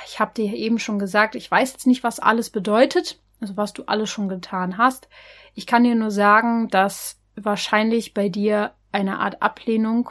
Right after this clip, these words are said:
vorherrscht, entweder gegenüber deiner Weiblichkeit oder vielleicht hast du die auch übernommen, weißt du, vielleicht ist es in deiner Ahnenlinie so, dass das Thema Weiblichkeit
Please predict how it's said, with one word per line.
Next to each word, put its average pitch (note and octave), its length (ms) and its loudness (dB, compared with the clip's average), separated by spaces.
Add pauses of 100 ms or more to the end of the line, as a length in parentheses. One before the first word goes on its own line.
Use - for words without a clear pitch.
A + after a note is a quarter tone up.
vorherrscht, A#3 680 2
entweder B3 400 2
gegenüber G3+ 420 -4
deiner F#3 240 -6
Weiblichkeit A#3+ 680 -2
oder F#3+ 280 -6 (640)
vielleicht B3+ 260 2
hast C4 160 2
du B3+ 60 -2
die C4 100 2
auch C4 100 -2
übernommen, A3 600 2
weißt F#3+ 260 -4
du, A#3+ 60 -6
vielleicht A3+ 320 -2
ist B3+ 120 -6
es B3 120 -4
in A#3+ 100 -2
deiner G#3+ 320 -4
Ahnenlinie G#3+ 540 2
so, G3 180 -2
dass G3 320 -4
das - 100 -14
Thema G3+ 280 -4
Weiblichkeit F#3+ 640 -6